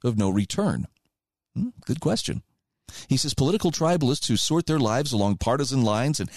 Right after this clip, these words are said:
despise opponents have become regular features of national life. But now researchers say polarization can reach a tipping point at which external threats like pandemics no longer drive people together,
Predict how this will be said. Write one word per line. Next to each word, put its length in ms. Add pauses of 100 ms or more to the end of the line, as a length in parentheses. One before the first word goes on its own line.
(120)
despise 800
opponents 520 (260)
have 100
become 320
regular 320
features 460
of 80
national 420
life. 460 (880)
But 100
now 200
researchers 640
say 240
polarization 800
can 180
reach 240
a 60
tipping 400
point 400 (580)
at 160
which 300
external 540
threats 360
like 200
pandemics 640 (480)
no 160
longer 400
drive 320
people 240
together, 560